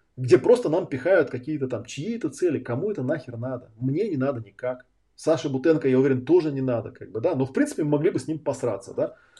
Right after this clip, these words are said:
Ну, ис-, исходя из того, что я, например, русский, там, да, а он там хохол, к примеру, да, тоже там, что значит я русский, что значит я хохол, на каком уровне игра происходит. Вот, и да, в такой игре очень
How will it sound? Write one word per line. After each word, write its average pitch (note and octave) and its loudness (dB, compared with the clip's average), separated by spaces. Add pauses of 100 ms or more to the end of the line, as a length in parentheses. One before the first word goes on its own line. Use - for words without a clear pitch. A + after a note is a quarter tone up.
(220)
Ну, G4+ 10
ис-, B3+ 0
исходя G3+ 10
из - 6
того, F3 6
что - -2
я, D3 4
например, C#3+ 0
русский, G3+ -2
там, G2+ -16
да, A#2+ 0
а G#2+ -2
он - 0
там G#2 -10
хохол, A#2+ -10
к - -20
примеру, G2 -8
да, C3 -6 (520)
тоже A#2+ 2
там, G2 -12
что E3+ 2
значит D3 -2
я A#2 -2
русский, C3 -6
что - -10
значит C3 -10
я A2+ -6
хохол, A2 -8
на G2+ -14
каком C#3+ -6
уровне A#2+ -4 (260)
игра A#2 -2
происходит. - -16 (580)
Вот, A2 -4
и D3+ 0
да, G#3 8
в C4+ -2
такой A3 2
игре G3 8
очень E3+ -2